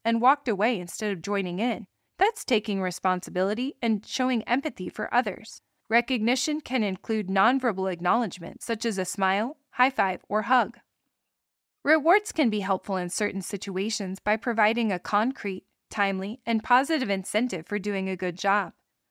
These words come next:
A reward is determined ahead of time so that the child or teen knows what to expect, like, "If you invite a few friends to come hang out here instead of going to the party, I will provide the pizza and you can rent a movie. If you X,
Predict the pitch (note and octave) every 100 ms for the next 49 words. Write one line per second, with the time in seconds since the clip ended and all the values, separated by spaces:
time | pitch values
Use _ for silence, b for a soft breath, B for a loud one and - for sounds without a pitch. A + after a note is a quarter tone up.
0 | _ _ _ - C4 C4 A#3 B3+ D#4+ F4
1 | - G#3 - F#3+ F3+ F3 - A3+ G3+ -
2 | F3 F3+ - G#3+ A#3 A#3 A#3 G#3+ G#3+ B3+
3 | D4 C#4+ - G3 F#3 F#3+ C4 C#4+ G#3+ F3
4 | G3 E3+ - - G#3 - - - G#3+ G3+
5 | G3+ _ _ - B3+ - D4 A#3 A3 F4
6 | F4+ A3+ G#3+ A3 G#3+ G#3+ A3+ G#3 G3 F#3+
7 | F#3+ F#3 A#3+ A3 - D#4 F#3 F#3+ - G3+
8 | F#3 G3+ G3 G3 G3+ F3+ - A#3+ F#3 -
9 | - B3+ F4+ C#4+ - F#3+ F#3 F3 F3+ -
10 | G#3 - B3+ - A#3+ A#3 - G#3 G#3+ G#3+
11 | G#3 F#3 A3+ E3 F3+ _ _ _ _ _
12 | - B3+ G#3+ D4+ - F#3 - -